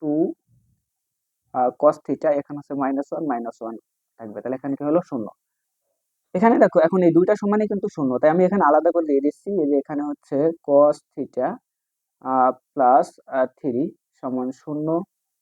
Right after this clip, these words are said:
আর একটা দেব হচ্ছে এখানে এই যে টু cos theta minus one সমান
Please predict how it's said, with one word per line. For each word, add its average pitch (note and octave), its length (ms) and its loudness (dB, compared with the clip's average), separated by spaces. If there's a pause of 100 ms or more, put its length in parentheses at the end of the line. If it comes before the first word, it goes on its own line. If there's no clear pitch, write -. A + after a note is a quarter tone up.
(140)
আর C#3 140 -6
একটা C#3 220 -4
দেব B2 220 -2
হচ্ছে C3 560 -8
এখানে C#3 400 -8 (120)
এই B2 120 -12
যে A#2 240 -4 (180)
টু D#3+ 400 -2 (960)
cos C#3+ 160 2
theta C#3+ 400 -6
minus B2+ 560 -6
one D3+ 200 -4
সমান A2 260 -12